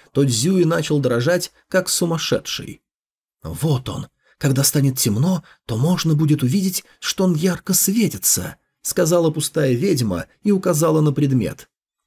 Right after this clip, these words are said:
Посмотрев в том направлении, Хан Сень увидел только гладкий чёрный камень. Если бы пустая ведьма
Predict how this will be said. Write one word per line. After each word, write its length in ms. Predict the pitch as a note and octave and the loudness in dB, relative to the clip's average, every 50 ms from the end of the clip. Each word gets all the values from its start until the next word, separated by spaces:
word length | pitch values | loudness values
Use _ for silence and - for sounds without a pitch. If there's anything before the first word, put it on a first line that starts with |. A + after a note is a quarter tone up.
| _ _ | _ _
Посмотрев 640 | - D3+ - - D#3 D3+ C#3 C3+ D#3 F3+ F3+ D#3 - | 0 0 2 2 2 2 0 0 0 0 0 -2 -2
в 60 | - | -2
том 240 | - F3+ F3 D#3 C#3+ | -2 0 2 2 2
направлении, 840 | C3+ B2+ C3+ A#2+ G#2+ A#2+ D#3+ F#3+ D#3+ C3 G#2 F2+ C#2+ - - - _ _ _ | 2 0 0 0 0 2 2 2 2 2 0 -2 -4 -6 -10 -14 _ _ _
Хан 240 | - - F#3 F3+ E3+ | -6 -2 0 0 2
Сень 340 | D3 - - G#3 G3+ F#3 F3+ | 2 2 2 2 2 4 4
увидел 360 | F3+ F3 F#3+ F3 E3 F3+ F3 | 2 2 2 2 2 2 2
только 360 | F3 - F3+ F3 E3 E3 D#3 | 2 2 0 0 0 0 0
гладкий 600 | D3 C3 B2 B2 E3 F3+ F3+ - - - F3 E3 | 0 2 2 2 2 0 0 -4 -6 -8 -6 -6
чёрный 500 | D3+ - - E3+ D#3+ D3 C#3+ D3 D3+ D3 | -6 -4 -2 0 0 2 2 2 0 0
камень. 560 | D3 - - A#2+ E2 D2+ D2 - B2+ - - _ _ _ _ _ _ | 0 -2 -2 -2 -2 -2 -6 -10 -12 -14 -16 _ _ _ _ _ _
Если 380 | - E2 A2 C3+ C3 - C3 | -4 0 2 2 2 2 2
бы 120 | B2 B2+ B2 | 0 0 0
пустая 440 | B2+ B2+ - - - C3 C3+ C3 A#2+ | 0 -2 -2 0 0 2 2 2 2
ведьма 560 | A#2+ C3+ D3 C3+ G#2+ G2+ F2 C#2+ - - | 2 2 2 0 0 -2 -4 -6 -8 -12